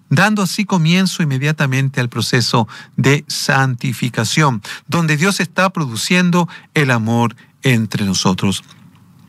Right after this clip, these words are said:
Aquellos que no aman a sus hermanos, entonces, son como Caín, del maligno. Qué triste realidad, ¿no? De la cual nosotros debemos evitar y debemos procurar a, animarnos a que eso no ocurra en nuestra vida.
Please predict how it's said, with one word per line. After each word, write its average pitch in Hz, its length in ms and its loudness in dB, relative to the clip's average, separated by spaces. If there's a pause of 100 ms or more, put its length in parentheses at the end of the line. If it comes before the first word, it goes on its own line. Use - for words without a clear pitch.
(160)
Aquellos 208 320 2
que 196 120 0
no 180 120 4
aman 208 220 2
a 185 60 0
sus 175 180 -4
hermanos, 180 420 2
entonces, 180 540 0 (260)
son 175 280 0
como 202 240 2
Caín, 220 440 0 (440)
del 190 180 0
maligno. 233 680 0 (320)
Qué 151 120 -2
triste 196 380 0
realidad, 160 520 2
¿no? 170 200 2
De 139 120 0
la 123 100 0
cual 185 180 0
nosotros 202 400 2
debemos 190 360 2
evitar 180 500 0 (320)
y - 60 0
debemos 175 480 2 (200)
procurar 175 640 0 (340)
a, 143 340 -2
animarnos 165 640 4
a 156 60 2
que 147 140 -2
eso 143 180 0
no 131 100 0
ocurra 135 400 0
en 143 140 0
nuestra 123 300 0
vida. 113 340 2